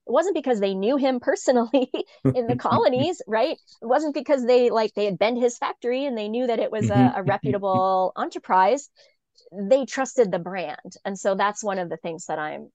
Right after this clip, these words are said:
Speaker 1: I'm also trying to tease out in this book is how did early advertisers do that,
Speaker 2: Hmm.
Speaker 1: um, after the revolution? And Volney Palmer is really a key figure for demonstrating that.
Speaker 2: Well, that's just a, such a fascinating story.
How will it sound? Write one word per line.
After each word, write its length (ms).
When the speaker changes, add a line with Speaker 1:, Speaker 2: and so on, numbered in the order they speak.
Speaker 1:
I'm 300
also 300
trying 300
to 100
tease 360
out 200
in 100
this 260
book 260
is 180
how 320
did 240
early 340
advertisers 800
do 400
that, 520
Speaker 2:
Hmm. 280
Speaker 1:
um, 280
after 300
the 100
revolution? 640
And 160
Volney 300
Palmer 360
is 140
really 240
a 60
key 260
figure 460
for 100
demonstrating 680
that. 220
Speaker 2:
Well, 320
that's 200
just 180
a, 80
such 220
a 40
fascinating 540
story. 500